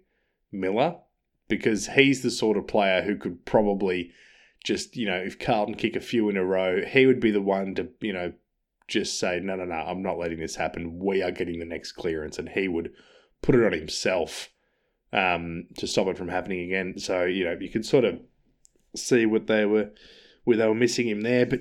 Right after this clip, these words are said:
there was still Rowell and Anderson, like, you know, their, their, their new main guys were in there just getting fucking pushed around. Let, like, Cripps was allowed to do what he wanted.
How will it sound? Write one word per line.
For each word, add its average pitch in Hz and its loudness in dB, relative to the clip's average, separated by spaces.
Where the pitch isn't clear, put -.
there 113 -4
was 120 -6
still 139 0
Rowell 113 -2
and 110 -6
Anderson, 110 -4
like, 101 -6
you 117 -4
know, 95 -6
their, 101 -6
their, 98 -4
their 101 -4
new 110 2
main 107 -4
guys 107 0
were 98 -2
in 101 -2
there 90 -4
just 139 -2
getting 98 -2
fucking 104 -4
pushed - -4
around. 92 0
Let, 131 2
like, 107 0
Cripps - 4
was 117 2
allowed 120 2
to 117 -4
do 120 6
what 120 6
he 110 0
wanted. 113 0